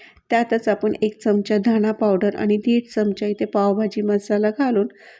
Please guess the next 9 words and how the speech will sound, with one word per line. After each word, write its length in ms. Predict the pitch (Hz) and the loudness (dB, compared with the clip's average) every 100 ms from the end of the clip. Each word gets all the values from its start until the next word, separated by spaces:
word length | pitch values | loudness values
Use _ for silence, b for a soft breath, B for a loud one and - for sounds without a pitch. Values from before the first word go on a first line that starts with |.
| B | B
परत 240 | 269 254 240 240 | -2 0 0 0
थोडंसं 420 | 208 202 202 202 | 0 2 2 0
हे 100 | 220 | 0
मिक्स 300 | 208 202 196 | 2 2 0
करून 360 | - 190 202 208 - - _ _ | -4 0 2 0 -4 -18 _ _
कुकरमधल्या 800 | - 247 233 233 226 220 214 214 | -4 -2 0 -2 -2 -2 -2 -4
सर्व 520 | 214 240 240 247 240 | -2 0 2 2 2
भाज्या 400 | 233 233 190 202 202 | 2 0 0 0 0
इथं 280 | 190 202 | -2 -4